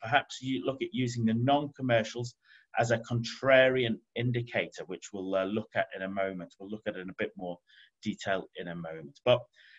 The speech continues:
as I said, remember, the commercials are not in the market for profits. That's what we want to take on board,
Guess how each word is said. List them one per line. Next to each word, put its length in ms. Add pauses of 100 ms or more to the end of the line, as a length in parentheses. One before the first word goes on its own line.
(120)
as 100
I 60
said, 260
remember, 400
the 120 (100)
commercials 580
are 60
not 480
in 120
the 100
market 420
for 160
profits. 440
That's 300
what 140
we 80
want 220
to 200
take 140
on 120
board, 260